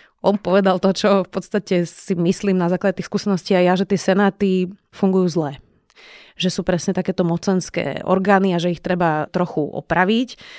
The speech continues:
A v tej vysokoškolskej novele menil voľbu rektora, že ich nevolí len senát, ale aj správna rada a celý spôsob proste reformoval. No a proti nemu sa postavilo viacero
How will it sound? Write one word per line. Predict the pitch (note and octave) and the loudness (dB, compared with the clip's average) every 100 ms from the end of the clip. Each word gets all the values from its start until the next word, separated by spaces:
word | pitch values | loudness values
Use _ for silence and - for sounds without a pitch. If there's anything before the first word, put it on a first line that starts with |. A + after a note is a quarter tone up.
| - - - | -20 -12 -10
A | |
v | F3 | -6
tej | F3+ | -4
vysokoškolskej | G3 - G#3 - G#3 - E3 | -2 0 0 0 -2 0 -2
novele | E3+ F#3+ F3+ | 2 2 2
menil | F3 F#3 F#3 D#3+ | 2 2 2 2
voľbu | E3+ E3+ D3 - | 0 0 -4 -8
rektora, | - F#3+ - A#3+ G#3 G3 F3+ | -6 -4 2 4 4 2 0
že | D#3 F3 | -4 -2
ich | F3 | 0
nevolí | F3 E3+ E3 | -2 -2 -2
len | D3+ | -4
senát, | - G#3+ G#3 F#3 F3 | 0 2 4 2 0
ale | - D#3+ C#3+ | -6 -4 -6
aj | - | -4
správna | G#3 G#3+ G#3 | 0 2 4
rada | F#3 E3+ E3 | 2 2 0
a | - | -2
celý | - D4 F#3+ | 0 0 -2
spôsob | - - E3+ - E3 | -8 -6 -4 -4 -8
proste | E3+ D#3+ E3 D#3 F3 | -10 -4 -4 -4 -6
reformoval. | - E3 - E3 D#3 D#3 - | -8 -4 -2 -2 -2 -4 -6
No | |
a | - | -8
proti | - G#3+ A#3 | 0 2 4
nemu | G3 | 2
sa | F#3+ - | 0 -4
postavilo | E3 - F#3 F3+ | -6 -4 -4 -2
viacero | F3 E3+ F#3+ F3 | -4 -4 -4 -6